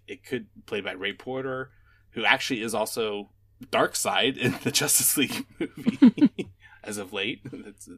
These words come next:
that's had a lot of, uh, uh, uh, hubbub about, around it, uh, as of late, Zack Snyder's film. Um,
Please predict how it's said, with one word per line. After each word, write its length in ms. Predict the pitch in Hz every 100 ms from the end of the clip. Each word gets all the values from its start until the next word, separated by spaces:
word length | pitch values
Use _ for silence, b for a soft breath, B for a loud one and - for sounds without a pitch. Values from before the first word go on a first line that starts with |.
| -
that's 240 | 95 -
had 160 | 92 92
a 40 |
lot 140 | 98 92
of, 120 | -
uh, 180 | 98 90 _ b b b b b b -
uh, 380 | 95 90 - - - -
uh, 220 | 92 - - - _ _ _ -
hubbub 420 | 123 113 104 104
about, 220 | 95 101 101
around 340 | 98 95 95
it, 180 | 147 -
uh, 120 | 101 - 92
as 160 | 92
of 100 | 104 92
late, 220 | 113 -
Zack 200 | 98 -
Snyder's 500 | - 90 101 - - _
film. 260 | 107 120 - b b b -
Um, 380 | 113 113 104